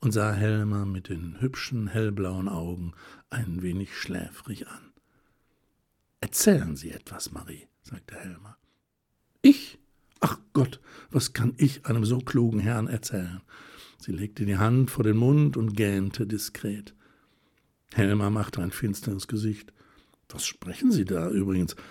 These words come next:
habe ich hier etwas für Sie." Er zog den Saphir und den Opal aus der Tasche und schob sie dem Mädchen über den Tisch hinzu. Das runde Gesicht wurde über und über rosa.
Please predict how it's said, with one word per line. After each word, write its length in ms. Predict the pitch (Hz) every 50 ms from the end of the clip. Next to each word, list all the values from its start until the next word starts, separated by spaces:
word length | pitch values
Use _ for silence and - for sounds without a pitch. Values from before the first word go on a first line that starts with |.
| - - - - -
habe 280 | - - 92 87 - -
ich 140 | - - -
hier 220 | - - 107 -
etwas 300 | - 64 - - - -
für 120 | - - 104
Sie." 220 | - - 95 - _ _ _ _ _ _ _ _ _ _ _ _ _ _ _ _ _ _ _ _ _ _ _
Er 160 | - - -
zog 380 | - - - - 95 90 - -
den 180 | 113 110 87
Saphir 680 | 85 85 82 80 - - - 127 117 131 135 135 131 - -
und 300 | - 143 147 - - -
den 160 | 120 127 135
Opal 580 | 139 127 117 - - 120 - 73 76 - -
aus 140 | - - -
der 180 | - - - -
Tasche 340 | - 101 98 - 139 143 - - - - - - - _ _
und 180 | - 131 113 -
schob 320 | - - - 175 165 156
sie 140 | - - 117
dem 160 | 110 104 101
Mädchen 480 | 98 98 110 110 104 104 - - 110 104
über 180 | 104 98 104 101
den 180 | 104 98 -
Tisch 420 | - - - - - - - - -
hinzu. 680 | 104 90 87 90 - - - - 113 104 98 - - - _ _ _ _ _ _ _ _ _ _ _ _ _ _ _ _ _ _ _ -
Das 220 | - - - -
runde 280 | 131 131 135 135 131 113
Gesicht 380 | 110 110 117 135 135 127 -
wurde 200 | 123 113 120 - - - _ _ _ _
über 440 | - 175 196 170 139 - - 208 - - -
und 240 | - 139 147 - - _ _ -
über 320 | 143 120 113 95 98 101
rosa. 640 | 101 101 95 - 92 85 85 80 85 80 78 -